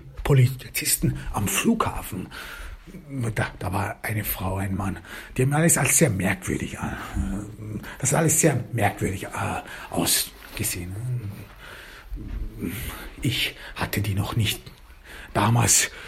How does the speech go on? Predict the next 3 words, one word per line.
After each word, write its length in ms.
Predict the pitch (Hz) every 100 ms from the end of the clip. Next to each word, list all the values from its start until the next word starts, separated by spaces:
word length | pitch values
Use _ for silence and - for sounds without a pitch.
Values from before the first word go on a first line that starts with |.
| - - -
erinnerte, 800 | 151 156 139 120 127 - 113 - - - - 110 120 95 - - - - - - - - - - - -
erinnerte 640 | 160 139 123 123 123 -
mich, 420 | 123 113 - -